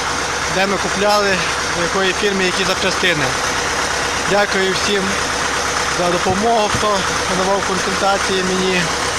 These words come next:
по питанням, які в мене були по моєму двигуні Р М вісімдесят. Дякую всім за допомогу, підписуйтесь на мій канал, ставте лайки. Також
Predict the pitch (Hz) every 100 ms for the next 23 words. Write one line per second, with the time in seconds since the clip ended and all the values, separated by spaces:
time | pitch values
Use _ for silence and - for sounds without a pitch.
0 | - - - - - 180 185 185 202 185
1 | 185 - 185 185 185 180 175 156 160 180
2 | 185 175 180 180 180 180 175 165 - -
3 | - - - 156 180 185 208 226 202 208
4 | 196 196 202 196 196 185 196 196 - -
5 | - - - - - - 180 185 180 185
6 | 175 170 175 185 214 196 180 - 208 196
7 | 170 170 175 170 175 180 196 202 190 -
8 | - - - - - - - - 170 170
9 | 151 170 185 190 190 - 180 165 160 -
10 | 160 - - - - - - - - -
11 | - - - - - - - - - -
12 | - - - 233 226